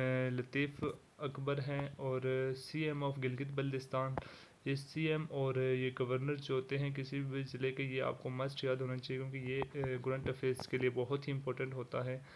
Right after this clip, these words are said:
और इन्हीं में से अक्सर पूछते हैं। अ, अब स-, chairman of Gilgit बल-, Baltistan हमारे पास है खालिद खुर्शीद, और करंट governor of गिलगित बल्तिस्तान हमारे पास है राजा जलाल हुसैन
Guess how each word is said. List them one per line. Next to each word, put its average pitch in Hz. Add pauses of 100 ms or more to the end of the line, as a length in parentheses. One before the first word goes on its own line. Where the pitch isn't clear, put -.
(360)
और 131
इन्हीं 135
में 127
से 127
अक्सर 131
पूछते 127
हैं। 123
अ, -
अब 151
स-, 139
chairman 160
of 151
Gilgit 131
बल-, 135
Baltistan 139
हमारे 131
पास 131
है 131
खालिद 131
खुर्शीद, 143 (880)
और 135
करंट 147 (480)
governor 131 (100)
of 139
गिलगित 131
बल्तिस्तान 131
हमारे 127
पास 131
है 135
राजा 131
जलाल 127
हुसैन 131